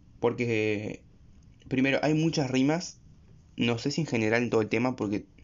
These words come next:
realmente lo escucho y me pone la piel de gallina, pero el noventa por ciento de, de las rimas,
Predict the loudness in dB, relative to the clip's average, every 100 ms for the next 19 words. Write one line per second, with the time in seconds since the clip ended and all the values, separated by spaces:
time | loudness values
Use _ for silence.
0 | -20 -20 -20 -12 -4 -2 0 -2 -2 -4
1 | -10 -6 -4 0 0 0 -4 -12 -8 -4
2 | -2 -2 0 0 0 0 2 0 0 -4
3 | -4 -10 -20 -20 -20 -6 -2 2 2 0
4 | -4 -18 -20 -20 -16 -12 -8 -2 0 0
5 | 0 -2 -4 -2 0 2 2 0 -2 -2
6 | -2 -2 -2 -2 -2 -4 -4